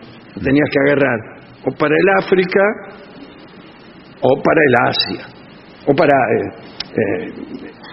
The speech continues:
el Asia por Turquía y después a Grecia, a la Europa. Ptolomeo se lo llevó a Alejandría. Allí estuvo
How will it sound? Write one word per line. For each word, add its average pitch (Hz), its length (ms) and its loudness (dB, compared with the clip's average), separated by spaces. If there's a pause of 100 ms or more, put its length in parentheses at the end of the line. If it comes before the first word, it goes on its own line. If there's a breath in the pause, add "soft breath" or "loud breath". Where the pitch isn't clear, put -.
(140)
el 170 160 4
Asia 160 340 2
por 135 160 0
Turquía 180 400 2
y 170 120 4
después 143 240 2 (680)
a 120 100 -4
Grecia, 131 380 2
a 98 60 -6
la 98 80 -2
Europa. 131 340 2 (1400)
Ptolomeo 165 380 2
se 135 140 2
lo 131 80 2
llevó 127 200 4
a 139 40 4
Alejandría. 107 560 -2 (760)
Allí 180 380 2
estuvo 233 840 2